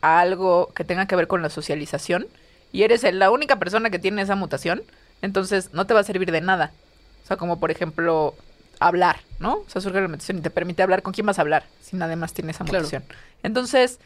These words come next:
Speaker 1: tiene sentido que, que haya un mecanismo de selección para que puedas reconocer a gente que tenga las mismas mutaciones que tú y entonces puedas tomar ventaja de esas cosas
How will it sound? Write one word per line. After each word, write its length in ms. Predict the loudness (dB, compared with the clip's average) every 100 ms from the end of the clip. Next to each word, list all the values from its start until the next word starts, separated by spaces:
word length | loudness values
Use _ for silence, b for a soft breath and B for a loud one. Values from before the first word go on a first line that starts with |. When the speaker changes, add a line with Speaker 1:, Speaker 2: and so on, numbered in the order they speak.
| b b b _
Speaker 1:
tiene 240 | 0 2 0
sentido 600 | -2 0 2 2 -2 -6 _
que, 500 | 0 2 2 0 -2 -2
que 160 | 2
haya 800 | 2 4 4 6 6 6 4 0 -8 -16 -12
un 200 | -4 -2
mecanismo 500 | 0 -2 -2 -4 -2
de 100 | -2
selección 400 | 0 -2 0 0
para 160 | 2 2
que 100 | 2
puedas 220 | 2 2
reconocer 400 | 0 -2 -2 -2
a 60 | -2
gente 240 | -2 -4
que 100 | -4
tenga 200 | -4 -2
las 140 | -2 -4
mismas 240 | -8 -8
mutaciones 540 | -8 -10 -8 -6 -4
que 80 | -6
tú 200 | -4 -4 -2
y 80 |
entonces 400 | -2 -4 -6 -6 -4
puedas 300 | -2 0 -2
tomar 220 | -4 -2
ventaja 520 | -2 -2 0 0 -2
de 160 | -2 -2
esas 240 | -2 -10
cosas 520 | -4 -4 0 -2 -4